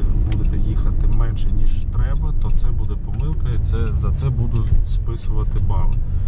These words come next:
І це буде погано впливати на вашу здачу цього тесту. Попереду, бачите, також ї-, їдуть учні з Drive School, <clears throat> з якоїсь Millennium.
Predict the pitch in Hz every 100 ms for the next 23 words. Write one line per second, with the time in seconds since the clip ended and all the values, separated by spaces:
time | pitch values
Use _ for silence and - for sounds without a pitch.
0 | - - - - - - - - - -
1 | - - - - - - - 107 107 101
2 | - 107 104 104 107 104 - - 98 -
3 | 104 - - - - - - - - -
4 | - - - - - - - - - -
5 | - - - - - - - - - -
6 | - - - - - - - - - -
7 | 104 117 110 104 101 107 101 101 104 113
8 | - - 104 - 107 107 - 104 107 113
9 | 113 107 101 - 143 151 - - 156 156
10 | - - - - - - - 110 110 110
11 | 110 - - - - - - 151 175 196
12 | - - - 202 185 156 110 113 107 101
13 | 98 98 110 107 104 98 98 98